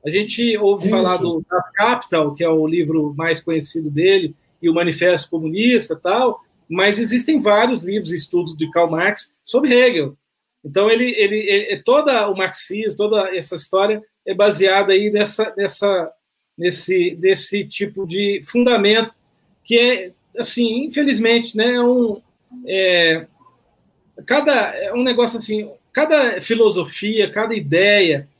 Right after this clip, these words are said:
Speaker 1: ela tem consequências, né? Então, se você pega uma ideia e leva ela ao, ao extremo, por exemplo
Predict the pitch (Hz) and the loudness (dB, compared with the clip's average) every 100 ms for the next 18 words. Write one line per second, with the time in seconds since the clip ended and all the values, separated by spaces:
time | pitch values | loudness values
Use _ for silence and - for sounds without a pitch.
0 | _ _ - 190 233 233 233 247 240 240 | _ _ -2 2 2 2 0 -2 0 -2
1 | - 330 247 240 233 - 160 143 185 247 | -2 -2 0 2 0 -2 -8 -4 -2 -2
2 | - _ _ - 151 196 214 226 233 226 | -6 _ _ -10 -4 -2 -2 -2 0 0
3 | 208 202 185 170 180 175 165 170 170 175 | 0 0 0 2 4 4 2 -2 -2 2
4 | 175 160 165 165 165 165 - 160 165 165 | 2 2 0 2 2 -2 -4 -4 -2 -2
5 | - 170 165 - 190 254 240 156 143 _ | -4 -6 -4 -2 2 2 2 -4 -14 _
6 | _ 185 180 160 165 - | _ 0 0 2 -2 -4